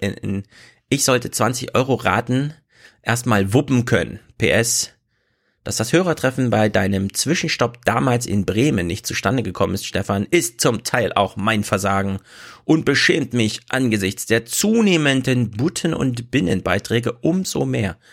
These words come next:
Also, falls ihr mal in der Stadt seid, dann gibt's ein Heißgetränk auf mich. Liebesgrüße aus Bremen von Lenny. Sehr gut, Lenny.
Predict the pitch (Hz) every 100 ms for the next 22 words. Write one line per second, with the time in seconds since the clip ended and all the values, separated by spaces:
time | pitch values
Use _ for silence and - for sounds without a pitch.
0 | - _ _ _ - _ _ - 139 127
1 | 101 76 - - - - 151 147 - 117
2 | 110 101 95 92 - - 185 202 143 135
3 | 104 101 - 95 95 98 - - 101 98
4 | - - - 101 113 196 - - 120 98
5 | 85 - 92 95 - - 87 87 - -
6 | 104 120 - 98 - 101 - - 110 135
7 | 156 165 165 _ _ _ _ _ _ 87
8 | _ - 160 95 78 85 90 - - _
9 | _ _ - 127 127 92 95 90 92 95